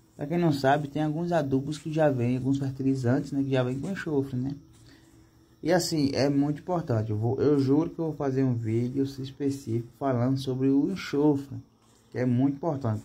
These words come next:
Você, produtor de tomate, tem que saber a função do enxofre para a sua planta, tem, que é muito importante e tem, e é do começo ao fim, viu?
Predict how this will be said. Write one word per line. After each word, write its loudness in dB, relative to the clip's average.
Você, -4
produtor -4
de -4
tomate, 2
tem -6
que -14
saber 0
a -2
função 0
do -2
enxofre 0
para -4
a -2
sua -6
planta, 4
tem, -4
que -2
é 2
muito -2
importante -2
e -6
tem, -6
e 0
é 4
do 2
começo -2
ao 4
fim, 0
viu? -4